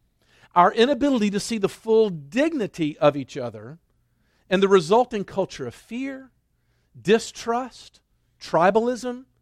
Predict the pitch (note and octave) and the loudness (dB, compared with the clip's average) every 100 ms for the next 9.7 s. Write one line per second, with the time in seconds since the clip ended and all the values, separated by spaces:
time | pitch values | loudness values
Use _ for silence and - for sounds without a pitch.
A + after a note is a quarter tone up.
0 | _ _ _ - - G3 G3+ G3+ G3 G#3 | _ _ _ -12 -8 -6 -6 -10 -12 -18
1 | _ - D3+ - - C3 G2 F2+ _ _ | _ -18 -16 -16 -14 -14 -14 -20 _ _
2 | _ _ _ _ _ _ _ _ _ _ | _ _ _ _ _ _ _ _ _ _
3 | _ E4+ D#4+ A3+ E3 B2 G#2 _ _ _ | _ -14 -12 -10 -6 -8 -8 _ _ _
4 | _ _ _ _ _ _ _ _ _ _ | _ _ _ _ _ _ _ _ _ _
5 | _ - E3+ F#3 G#3+ F#3 G3+ A#3+ - G3 | _ -20 -8 2 2 4 4 2 2 -6
6 | D3+ - G#3 G3+ F#3 F#3 D#3+ - F#3+ F3+ | -8 -6 0 0 0 -6 -14 -4 0 2
7 | C#3 D#3+ E3 F3+ D3 D3 C3 - D#3+ E3+ | 0 -2 0 0 -4 -10 -12 -12 -10 -10
8 | C#3 B2 D3 G#3 E4+ C#4 G#3+ F#3 F#3+ - | -10 -12 -12 -8 -8 -8 -10 -12 -10 -2
9 | A3+ D#3+ - D4 D#4 A3+ | -2 -2 -6 0 4 4